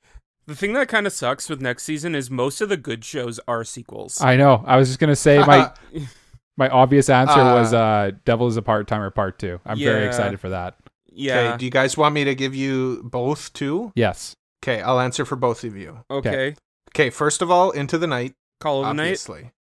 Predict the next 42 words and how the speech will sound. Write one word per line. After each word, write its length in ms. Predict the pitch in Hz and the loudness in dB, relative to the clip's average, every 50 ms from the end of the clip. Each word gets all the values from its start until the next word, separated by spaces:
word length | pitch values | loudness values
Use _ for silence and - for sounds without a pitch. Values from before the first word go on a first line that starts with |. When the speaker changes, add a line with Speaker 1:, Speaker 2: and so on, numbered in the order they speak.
| _ _ | _ _
Speaker 3:
C-, 160 | - - - 123 | -14 -12 -12 -8
sorry, 280 | - - 147 120 107 107 | -4 -2 -2 -2 -2 -4
Call 240 | - - 123 127 | -4 -4 -2 -2
of 60 | 131 131 | -2 -4
the 60 | 135 | -6
Night. 240 | 131 113 117 117 - _ _ _ _ - | -8 -8 -8 -10 -12 _ _ _ _ -10
Yeah, 100 | 110 - _ | -10 -10 _
thank 240 | _ - 113 110 - - | _ -16 -16 -16 -16 -18
you. 120 | - - _ _ | -20 -20 _ _
Thank 120 | - - 147 | -10 -6 -4
Speaker 1:
Yeah, 120 | 139 123 - _ - | -4 -4 -6 _ -10
Speaker 3:
you. 40 | 123 | -4
Speaker 1:
yeah, 60 | 117 | -2
Speaker 2:
Yep, 120 | 123 127 - | -2 -2 -2
Speaker 1:
yeah, 60 | 131 123 - | -6 -10 -6
Speaker 2:
yep. 160 | 131 127 123 - | -6 -6 -6 -8
Speaker 1:
yeah, 80 | 117 | -10
yeah. 80 | 120 131 139 139 135 | -6 -4 -2 -2 0
Speaker 3:
And 80 | 139 139 | 0 2
the 80 | 135 | 2
other 200 | 139 139 147 151 | 4 4 4 4
one 180 | 147 143 143 139 | 4 4 2 0
is, 340 | - 110 135 135 127 120 135 | -2 -4 -4 -4 -4 -4 -4
uh, 260 | 127 123 120 120 120 120 | -4 -4 -4 -4 -4 -6
will 420 | - 127 131 131 135 135 139 131 - - | -6 -4 -2 0 2 2 2 0 -2 -4
Ayumu, 720 | 120 127 127 127 127 127 127 123 120 120 120 120 117 113 - _ _ _ _ _ - | -6 -4 -4 -4 -4 -4 -6 -6 -6 -6 -4 -6 -6 -8 -10 _ _ _ _ _ -14
A-, 260 | 123 123 120 120 - _ - | -12 -10 -10 -10 -10 _ -16
A-, 160 | 120 120 117 117 - _ | -14 -14 -14 -14 -16 _
A-, 260 | - - 131 127 117 _ _ - | -20 -20 -20 -20 -20 _ _ -20
Ayu-, 600 | 131 120 127 147 165 160 160 165 175 170 185 - - | -18 -16 -16 -14 -16 -16 -16 -16 -16 -18 -18 -18 -16
Ayumu 640 | 127 131 151 185 202 196 190 196 208 220 233 233 | -16 -14 -14 -12 -12 -10 -10 -10 -10 -10 -10 -12
make 240 | 190 147 131 131 - | -10 -10 -12 -12 -10
his 180 | - 120 117 - | -10 -12 -12 -12
move? 280 | 107 98 87 - _ _ _ _ _ _ _ _ - - | -14 -16 -16 -18 _ _ _ _ _ _ _ _ -16 -14
Uh, 220 | 113 113 113 113 | -10 -10 -10 -10
the, 300 | 113 131 131 127 123 123 | -8 -6 -4 -4 -4 -4
the 80 | 127 131 | -6 -10
Shogi 260 | 120 - 139 123 113 117 | -10 -8 -8 -8 -8 -10
Senpai 380 | 113 - 107 - - 104 87 | -12 -12 -14 -14 -16 -16 -16
one. 180 | 104 110 - - _ _ _ _ _ | -16 -18 -20 -20 _ _ _ _ _
That 120 | - - | -20 -20
one. 100 | - - | -20 -20